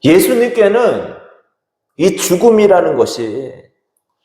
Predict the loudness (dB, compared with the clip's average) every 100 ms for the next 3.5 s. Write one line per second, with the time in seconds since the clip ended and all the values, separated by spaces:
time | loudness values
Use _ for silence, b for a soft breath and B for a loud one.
0 | _ _ -4 -2 -2 0 0 0 -8 -16
1 | -20 _ -10 -4 -2 0 0 0 2 4
2 | 4 2 -2 -2 -2 -4 -4 -6 -12 -18
3 | -18 -20 -18 -20